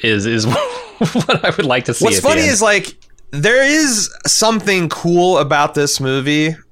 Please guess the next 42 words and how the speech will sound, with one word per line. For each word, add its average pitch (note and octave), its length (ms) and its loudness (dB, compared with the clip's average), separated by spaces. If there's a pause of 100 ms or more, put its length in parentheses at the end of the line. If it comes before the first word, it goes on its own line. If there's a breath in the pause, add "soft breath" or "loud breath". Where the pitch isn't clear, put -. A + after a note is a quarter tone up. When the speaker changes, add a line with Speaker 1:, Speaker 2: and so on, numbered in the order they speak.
Speaker 1:
Uh-huh. C3+ 220 0
Speaker 2:
There C#3 160 2
is, B2 160 -2
about B2+ 340 0
this C#3+ 180 0
idea, B2+ 840 0
and C3+ 340 -2
several G3 440 0
films E3+ 380 -2
since E3 320 0
have A#2+ 200 -2
unlocked A2+ 560 0
a G2 60 -4
mystery. E2+ 640 -4
Uh, G2 500 0 (200)
a B2 100 0
much F3 380 -2
better A3+ 200 2
version C3+ 340 -2
of - 20 -4
this G2+ 180 -4
movie, F#2 600 -4 (400 loud breath)
if A2 160 -4
you A#2+ 80 -2
just B2+ 180 -2
want A#2 240 -2
the, A2+ 80 -2
like, G#2 260 0
awesome A#2 460 0
side D#3 340 0
of D#3+ 200 2
it, F#3 180 -2
is A2+ 140 -2
Real A#2+ 260 0
Steel A2 540 -4 (580)
with G2+ 200 -4
Hugh A#2+ 160 -2
Jackman A2 560 -2
Speaker 1:
Okay. A2 360 0
Speaker 2:
and F#2 480 -2
boxing G#2+ 540 -4
robots. F#2+ 600 -2